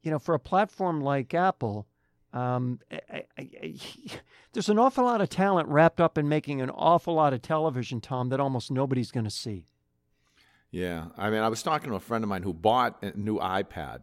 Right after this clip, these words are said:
Speaker 2: and he watched a few episodes of, uh, For All Mankind because he's like a, you know, he likes the space race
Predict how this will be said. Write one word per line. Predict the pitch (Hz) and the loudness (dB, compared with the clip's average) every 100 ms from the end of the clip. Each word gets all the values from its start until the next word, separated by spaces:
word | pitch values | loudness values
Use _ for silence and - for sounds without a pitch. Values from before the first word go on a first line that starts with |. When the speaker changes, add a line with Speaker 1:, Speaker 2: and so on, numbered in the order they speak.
| _ 107 | _ -12
Speaker 2:
and | 90 85 | -10 -8
he | 101 | -4
watched | 95 110 - | 0 0 -2
a | 101 | -8
few | 110 101 | -2 0
episodes | 107 117 101 107 92 85 - | 0 0 -2 0 0 -2 -6
of, | 82 73 80 | -8 -8 -8
uh, | 73 65 | -8 -8
For | - 98 | -4 0
All | 92 101 | 2 0
Mankind | 95 95 92 - 98 110 107 | 0 -4 -6 -8 -8 -8 -8
because | 87 95 - | -6 -6 -6
he's | 92 | -6
like | 95 90 | -6 -6
a, | 85 - - | -8 -8 -10
you | 117 | -10
know, | 71 | -8
he | 92 | -6
likes | 90 90 - - _ | -4 -6 -8 -18 _
the | - | -8
space | - - 95 - - _ _ _ _ - | -4 -2 -2 -4 -10 _ _ _ _ -4
race | 87 80 78 | -2 -2 -6